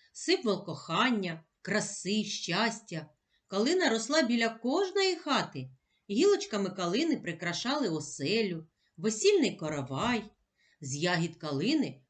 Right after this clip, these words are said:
печуть смачні пироги. Ягодами калини лікуються. Красива калина і в пору цвітіння,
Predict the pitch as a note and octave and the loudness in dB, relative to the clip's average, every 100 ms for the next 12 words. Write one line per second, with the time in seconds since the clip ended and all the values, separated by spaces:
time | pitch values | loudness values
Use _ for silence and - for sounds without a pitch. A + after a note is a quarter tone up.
0 | - F#3+ G3 G#3 - F3+ E3+ E3 - D#3 | -10 -8 -6 -8 -8 -8 -8 -8 -8 -2
1 | G#3+ F4 F4+ F4 E4+ C4+ A#3 C#3+ - _ | 0 0 0 -2 0 0 0 -2 -8 _
2 | _ _ _ - C#3 E3 D3 D#3 C#3+ C#3+ | _ _ _ -14 -6 -4 -2 -4 -6 -6
3 | C#3 C#3 B2+ C3+ A#3+ A#3+ C3+ - _ - | -6 -8 -6 -2 0 0 -2 -12 _ -14
4 | D3+ G#3+ - D#4+ C4 C4+ C#4+ - G#3+ B2+ | -2 -2 0 2 4 4 0 -2 -2 -2
5 | - _ _ _ _ _ _ _ _ _ | -12 _ _ _ _ _ _ _ _ _
6 | _ _ _ _ _ _ _ _ _ _ | _ _ _ _ _ _ _ _ _ _
7 | _ _ _ _ _ _ _ _ _ _ | _ _ _ _ _ _ _ _ _ _
8 | _ _ _ _ _ _ _ _ _ _ | _ _ _ _ _ _ _ _ _ _
9 | _ _ _ _ - _ - F#3+ G3+ - | _ _ _ _ -20 _ -4 0 0 0
10 | C4 B3+ - G3+ F#3 C4+ C#4+ D3 - _ | 2 2 0 0 2 4 4 0 -8 _
11 | _ - G#3+ E3 A3+ D#4 C#4 - C4 - | _ -6 -4 -2 0 0 0 0 -2 2
12 | B3+ F#3+ D3 B2+ - | 2 2 0 -4 -10